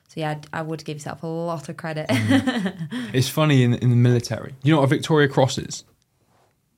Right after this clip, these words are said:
Speaker 2: No?
Speaker 1: No.
Speaker 2: So a Victoria Cross is a medal. It's the, it's the highest medal you can get for gallantry.
Speaker 1: Mm.
Speaker 2: So you basically run into an enemy position with machine guns firing at you to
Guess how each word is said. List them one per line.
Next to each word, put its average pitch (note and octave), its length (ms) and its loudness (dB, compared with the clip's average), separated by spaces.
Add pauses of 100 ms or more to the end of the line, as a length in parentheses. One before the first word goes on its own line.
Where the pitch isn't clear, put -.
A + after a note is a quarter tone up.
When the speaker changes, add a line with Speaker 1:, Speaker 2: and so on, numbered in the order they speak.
(340)
Speaker 2:
No? D3 440 2
Speaker 1:
No. D3 180 -4
Speaker 2:
So C#3 120 4
a A#2+ 40 6
Victoria C3+ 440 4
Cross C3+ 240 -2
is A#2+ 80 0
a A#2+ 60 2
medal. A#2 460 2
It's A#2 160 -6
the, - 220 -6 (100)
it's B2 180 -2
the B2 140 -2
highest D#3+ 680 0
medal C3+ 320 4
you C3 180 6
can B2 240 0
get A2+ 380 2 (280)
for B2 140 -4
gallantry. A2+ 640 -2 (280)
Speaker 1:
Mm. D#3+ 140 -6
Speaker 2:
So C3+ 80 2
you B2+ 120 6
basically B2+ 380 0
run B2 220 4
into A#2+ 500 0 (420)
an A#2+ 100 4
enemy B2 260 4
position A#2 460 0
with A2+ 100 2
machine A#2+ 360 2
guns A2+ 200 2
firing A2+ 360 2
at A2+ 100 -4
you A2 280 -2 (380)
to A2+ 360 2